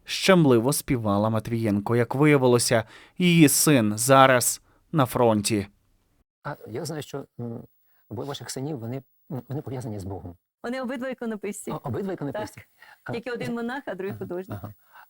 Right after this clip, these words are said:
Speaker 3: У мене золоті сини. Один вже пішов воювати, а той с-, на молитві стоїть, м-, м-, молитві постійно, в постійно молитві.
Speaker 2: Е, ну, коли вам син сказав, що: "Мамо, я,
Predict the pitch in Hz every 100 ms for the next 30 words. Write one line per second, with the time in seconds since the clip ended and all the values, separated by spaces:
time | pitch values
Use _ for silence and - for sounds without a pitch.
0 | - 240 339 240 208 226 220 240 214 170
1 | 185 202 269 196 190 185 190 175 185 185
2 | 226 359 349 - _ _ _ _ - 196
3 | 185 277 247 220 202 185 214 - 240 -
4 | 214 214 - 190 185 185 185 196 190 190
5 | 226 302 220 - 196 - - 277 190 -
6 | _ _ - - 214 240 196 175 180 180
7 | - - - 110 120 117 _ 107 110 104
8 | 123 117 104 101 - 110 104 98 110